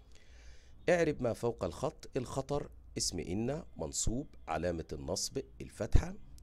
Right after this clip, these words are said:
الشعوب مضاف إليه مجرور، علامة الجر الكسرة. شباب الأمة ده مختص، عليكم شباب الأمة الانتفاض، أسلوب اختصاص. شباب مفعول به منصوب لفعل محذوف، تقديره أخص أو أعني أو أقصد.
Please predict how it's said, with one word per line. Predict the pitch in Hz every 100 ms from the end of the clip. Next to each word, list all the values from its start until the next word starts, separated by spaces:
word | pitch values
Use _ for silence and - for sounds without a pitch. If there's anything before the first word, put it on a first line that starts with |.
| - - - 151
الشعوب | - - 90 78 107 151 - -
مضاف | 104 92 95 - -
إليه | 80 107 156 - -
مجرور، | - 62 80 101 135 -
علامة | 76 78 82 76
الجر | 78 65 90 - - - 82
الكسرة. | 71 - 107 - 143 - - - - - -
شباب | - 110 104 156 165
الأمة | - 185 175
ده | 170
مختص، | 170 156 - 190 - - -
عليكم | 92 92 135 135 143
شباب | - 76 90 110
الأمة | - - 92 123 156
الانتفاض، | 165 185 190 - 190 127 -
أسلوب | - 127
اختصاص. | 117 - 160 170 113 - - - - - -
شباب | - 101 123 165 -
مفعول | 101 87 104 101
به | 98 123 -
منصوب | - 85 73 - 131 175 -
لفعل | 78 95 85 78
محذوف، | 71 - 107 156 -
تقديره | 87 - 95 95 82 78
أخص | - - 117 -
أو | - 67 -
أعني | 101 131 143 -
أو | 69 -
أقصد. | - -